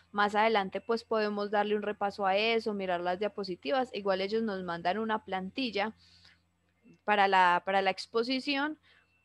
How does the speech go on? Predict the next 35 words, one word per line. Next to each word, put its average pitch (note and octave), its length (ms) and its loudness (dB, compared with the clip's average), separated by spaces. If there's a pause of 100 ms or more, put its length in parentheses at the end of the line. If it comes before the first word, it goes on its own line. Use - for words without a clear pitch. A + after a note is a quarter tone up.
(160)
pero A3 260 6
sí G#3 160 0
es F#3+ 140 0
importante, F3+ 720 -4
listo. G3 600 -6 (120)
Entonces, G#3+ 420 0
si C4+ 80 0
de A3+ 80 6
pronto G#3 400 -2
Karen B3+ 320 4
dice, B3 400 2
"No, G#3+ 220 0
yo F#3+ 180 -4
no F#3+ 120 -6
me A3+ 140 -2
siento A#3+ 280 -2
tan G3 180 -4
fuerte F#3 240 -4
en A3 80 -4
la A#3+ 60 2
exposición", A3 720 -2 (680)
pues G#3+ 180 4
no G#3 80 2
importa, F#3+ 680 2
le G3+ 140 2
damos G#3+ 340 6
fuerza A#3 340 6
a G#3+ 80 8
eso, E3+ 240 2
listo. C#4+ 360 -4
Igual F3+ 240 0
somos A#3 240 -2
un B3+ 120 0
equipo D#4 400 2
y, A#3+ 220 2